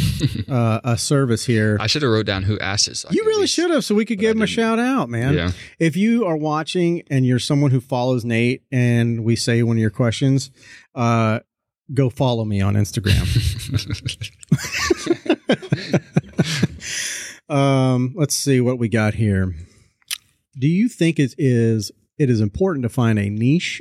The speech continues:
Speaker 2: or a so-, or only shoot a specific kind of photography? Which is kinda like the same question twice, but, you know.
Speaker 1: Yeah. Uh, I would say yes, but I,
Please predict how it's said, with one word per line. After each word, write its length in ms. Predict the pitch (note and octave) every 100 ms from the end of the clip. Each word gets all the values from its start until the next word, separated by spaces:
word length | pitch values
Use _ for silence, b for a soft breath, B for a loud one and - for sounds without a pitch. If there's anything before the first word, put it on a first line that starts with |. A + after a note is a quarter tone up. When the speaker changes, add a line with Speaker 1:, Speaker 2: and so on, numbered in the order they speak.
| -
Speaker 2:
or 220 | C3+ A#2 G#2+
a 60 |
so-, 280 | - - D#3+ -
or 180 | B2+ C3
only 380 | C#3 E3+ F3+ F3
shoot 400 | - C#3+ C#3+ D#3
a 300 | C3 A#2+ A#2+
specific 520 | - - - D3 C#3+
kind 240 | - C3 B2+
of 80 | G#2+
photography? 640 | B2+ A#2 G#2 F#2 G2+ G#2+ B B B B B -
Which 420 | D3 - - - _
is 200 | C#3+ B2
kinda 260 | - D#3+ D3+
like 280 | C3 A2 -
the 80 | -
same 320 | - A#2+ A2
question 420 | - A#2+ - A2
twice, 480 | - G#2+ G#2+ G#2+ -
but, 200 | D3 A#2 -
you 100 | A#2
know. 220 | G#2+ G#2 F#2+ _
Speaker 1:
Yeah. 460 | G2+ F#2+ F#2 F#2 G#2+ -
Uh, 760 | C3+ C#3 C#3 C#3 C#3 C#3 C3+ C3 b b _ _ _ _ _ - _ b b b b _
I 140 | - E3
would 100 | E3+
say 140 | D3+
yes, 340 | A2 A#2+ C3 - -
but 180 | G#2
I, 120 | A2